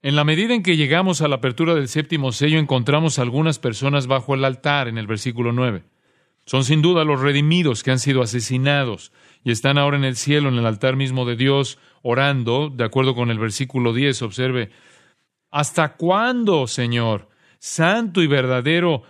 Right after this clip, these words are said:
no juzgas y vengas nuestra sangre en los que moran en la tierra?"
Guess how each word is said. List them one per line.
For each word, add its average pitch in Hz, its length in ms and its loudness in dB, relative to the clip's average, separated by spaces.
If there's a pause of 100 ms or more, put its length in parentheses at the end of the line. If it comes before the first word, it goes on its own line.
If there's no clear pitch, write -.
(140)
no 165 300 2
juzgas 202 800 0
y 131 120 2
vengas 202 460 0
nuestra 131 460 0
sangre 196 540 0
en 208 100 2
los 151 220 0
que 127 120 -2
moran 175 460 2
en 139 160 2
la 113 180 -2
tierra?" 175 600 -2